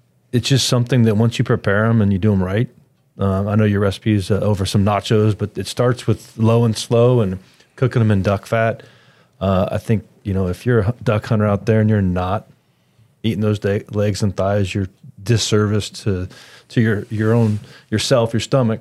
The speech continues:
'cause it's good stuff. Um, but talk about that recipe that we just, we just talked about. It's a duck nachos, right?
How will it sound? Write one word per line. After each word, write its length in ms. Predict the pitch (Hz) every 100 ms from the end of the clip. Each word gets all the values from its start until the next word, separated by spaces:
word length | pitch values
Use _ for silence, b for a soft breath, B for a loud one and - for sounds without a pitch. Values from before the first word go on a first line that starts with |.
| -
'cause 160 | 107 101
it's 140 | 95
good 200 | - 101
stuff. 400 | - 113 98 - -
Um, 280 | 101 98 98 B -
but 100 | 110
talk 140 | 131
about 180 | 131 104
that 160 | 120
recipe 360 | 113 113 - 117
that 100 | 101
we 100 | 98
just, 300 | 98 95 -
we 100 | 110
just 160 | 95 92
talked 220 | 101 101
about. 180 | 104 95
It's 140 | 92
a 140 | 107 90
duck 280 | - 107 -
nachos, 460 | 98 101 - 87 92
right? 220 | 101 123